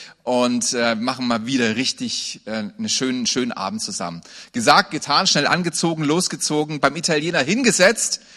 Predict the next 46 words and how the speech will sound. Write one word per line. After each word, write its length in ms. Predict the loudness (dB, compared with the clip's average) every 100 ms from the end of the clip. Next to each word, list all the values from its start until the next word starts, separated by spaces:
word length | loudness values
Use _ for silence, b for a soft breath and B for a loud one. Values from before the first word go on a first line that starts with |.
| B
klingelt 300 | 0 2 4
das 120 | 2
Telefon, 640 | 4 4 2 2 2 2 0 -10 b b b b _ _ _ _ -12
die 60 |
Kleine 340 | -4 -2 -2 -4
ist 180 | -6 -10
wach, 220 | -12 -6
lässt 240 | -4 -4
sich 140 | -8 -8
nicht 160 | -10
mehr 100 | -10
beruhigen. 480 | -10 -14 -16 -18 -20 _
Also 340 | -6 -4 -4 -8
Kommando 420 | -6 -2 -2 -2
zurück. 400 | -4 0 0 -2 _ _ B B B B
Und 440 | 0 2 2 0
das 180 | -2 4
war's 200 | 6 6
mit 100 | 2
dem 120 | -2
Eheabend. 540 | 0 2 4 2 0 -6 B B B
Wir 140 | 4
haben 120 | 6
eine 80 | 6
richtig, 380 | 4 2 0 0
richtig 280 | 0 0 -2
tolle 280 | 2 2 2
Ehe. 260 | 2 2
Ich 60 | 0
muss 180 | -4 2
sagen, 200 | 2 2
ich 140 | -2
hab, 180 | -2 -2
äh, 20 |
eine, 800 | 2 4 2 0 0 0 0 0
eine 200 | -4 -4
tolle 420 | -2 0 -2 -4 -2
Ehefrau, 520 | -2 -2 -2 -2 -2
die, 160 | -4
eine, 120 | -6 -4
meine 240 | -4 -6
Traumehefrau 800 | -4 -4 -4 -6 -8 -6 -6 -6
geschenkt 360 | -6 -6 -6
bekommen 300 | -8 -10 -10
von 160 | -8 -4
Gott. 220 | -2 -4